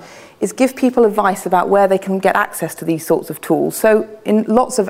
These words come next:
educational institutions, it probably will be through your, your, uh, organisation's V L E, but also the free, increasingly there are free web-based versions of a lot of tools out there. And so we've tried to sort of prov-, provide links to lists. And,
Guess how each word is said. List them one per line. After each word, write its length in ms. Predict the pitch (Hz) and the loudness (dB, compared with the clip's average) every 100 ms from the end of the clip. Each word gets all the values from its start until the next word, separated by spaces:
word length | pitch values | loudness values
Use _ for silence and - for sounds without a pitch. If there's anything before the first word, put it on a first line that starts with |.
| - | -2
educational 600 | - 170 - 175 160 170 | -4 -4 -2 0 0 0
institutions, 520 | 160 156 - 160 160 151 | -2 -2 -4 -4 -4 -4
it 140 | - | -4
probably 420 | - 202 175 170 | 0 0 0 0
will 280 | 165 196 190 | 2 2 2
be 280 | - - - - - - | 0 -2 -6 -14 -20 -20
through 380 | - - 170 160 | -4 2 2 4
your, 240 | 160 160 156 - | 2 2 -2 -14
your, 320 | - 156 156 156 | -2 0 2 4
uh, 280 | 156 156 - | 2 0 0
organisation's 680 | 165 165 165 165 165 165 | 0 2 2 2 0 -4
V 180 | 156 170 | 0 4
L 160 | 165 160 | 4 4
E, 220 | 156 - - - - | 2 -2 -10 -20 -4
but 120 | 208 | 2
also 300 | 233 277 254 | 4 2 2
the 100 | 202 | 0
free, 400 | 196 - 247 226 - - - | 0 0 2 2 -2 -8 -2
increasingly 580 | 202 - 294 294 190 | -2 2 2 4 2
there 160 | 175 175 | 4 4
are 60 | 175 | 2
free 480 | - - 226 196 | -2 2 4 4
web-based 560 | 185 190 190 180 160 - | 2 2 2 0 -2 0
versions 380 | 170 165 165 156 | 0 0 -2 -4
of 80 | 165 | 0
a 40 | |
lot 160 | 170 175 | 2 0
of 120 | 170 | -2
tools 320 | - 180 160 | 0 2 2
out 220 | 156 156 | 0 0
there. 300 | - - 160 - - - - | 0 0 -2 -8 -20 -20 -8
And 160 | - 185 | -2 0
so 200 | 196 180 | 2 4
we've 240 | 190 196 | 2 0
tried 260 | - 202 190 | 0 0 0
to 60 | 180 | -2
sort 140 | 175 | -2
of 100 | 165 | -2
prov-, 300 | - 170 - | -6 -8 -6
provide 340 | 175 170 160 | -2 2 2
links 260 | 170 170 - | 2 -2 -2
to 140 | - | 0
lists. 460 | 160 170 165 - - | 2 2 0 -6 -6
And, 200 | - 170 | -2 -4